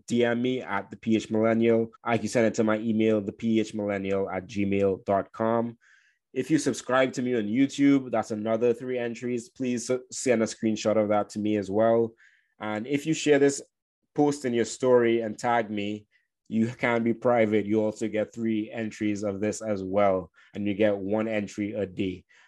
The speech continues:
I didn't even realize I was doing that, but hell yeah. And if you listen for, for this long,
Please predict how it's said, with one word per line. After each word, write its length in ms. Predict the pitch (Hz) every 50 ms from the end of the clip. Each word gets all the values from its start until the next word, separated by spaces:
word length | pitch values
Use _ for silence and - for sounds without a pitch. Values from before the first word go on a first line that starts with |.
| _ _
I 140 | - 101 101
didn't 240 | 98 107 113 107 110
even 200 | 113 107 104 104
realize 500 | 107 104 101 104 101 98 98 95 92 98
I 60 | 98
was 180 | 98 95 95 85
doing 240 | 110 104 95 95 98
that, 200 | 98 92 85 85
but 200 | 98 95 90 - _ _ _ -
hell 220 | 113 110 107 101
yeah. 240 | 98 98 95 90 90 -
And 120 | 110 110
if 120 | 127 131 165
you 80 | 185
listen 280 | 165 160 147 - 160 147
for, 200 | 139 139 139 120 110 -
for 160 | - - 156
this 340 | 131 113 113 156 160 156 -
long, 420 | 143 143 156 135 120 110 107 101